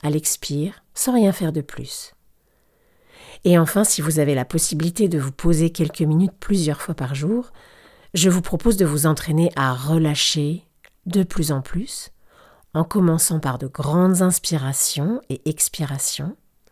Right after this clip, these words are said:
au maximum dix fois, et ensuite, et ce sera la fin de l'exercice,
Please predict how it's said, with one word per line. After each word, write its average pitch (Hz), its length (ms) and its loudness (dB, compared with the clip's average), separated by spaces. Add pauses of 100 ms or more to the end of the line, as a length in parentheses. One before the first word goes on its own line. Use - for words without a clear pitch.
(1040)
au 180 100 4
maximum 147 560 2
dix 147 260 -6
fois, 151 460 -6 (1400)
et 156 240 4
ensuite, 240 320 -2
et 214 40 2
ce - 120 -2
sera 131 260 -2
la 123 100 -4
fin 165 340 0
de 127 80 -2
l'exercice, 123 840 -4